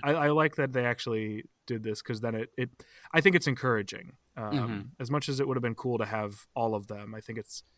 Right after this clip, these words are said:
Speaker 1: good for the future for this to have turned out to be a legitimate thing.
Speaker 2: Yeah. Speaking of voting, have you been voting on the, uh, Google Pokemon votes?
Speaker 1: Uh, I haven't yet.
Speaker 2: Okay.
Speaker 1: Yeah. I'm lazy.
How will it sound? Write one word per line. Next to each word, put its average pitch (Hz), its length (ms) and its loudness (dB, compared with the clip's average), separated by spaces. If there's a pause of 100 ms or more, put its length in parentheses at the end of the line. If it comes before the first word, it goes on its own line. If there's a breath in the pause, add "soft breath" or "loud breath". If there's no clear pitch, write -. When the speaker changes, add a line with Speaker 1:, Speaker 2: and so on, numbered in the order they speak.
(380)
Speaker 1:
good 127 200 2
for 120 140 -4
the 107 60 -10
future 110 460 -6
for - 140 -10
this 107 200 -6
to 110 120 -6
have 104 140 -8
turned 110 220 -8
out 104 120 -8
to - 60 -16
be 107 100 -8
a 104 60 -8
legitimate 107 460 -10
thing. - 260 -12 (720 soft breath)
Speaker 2:
Yeah. - 200 -12 (100)
Speaking 254 340 4
of 185 100 4
voting, 143 340 4
have 113 160 2
you 123 60 2
been 127 140 2
voting 131 300 4
on 131 160 4
the, 123 200 4
uh, 120 120 6
Google 131 640 4 (280)
Pokemon 156 300 2
votes? 170 360 2 (1300)
Speaker 1:
Uh, 135 40 2 (300)
I - 20 2
haven't 127 340 -2
yet. 107 260 -8 (480)
Speaker 2:
Okay. 123 260 -2 (1080)
Speaker 1:
Yeah. 107 240 -8 (520)
I'm 147 100 -2
lazy. 165 480 -2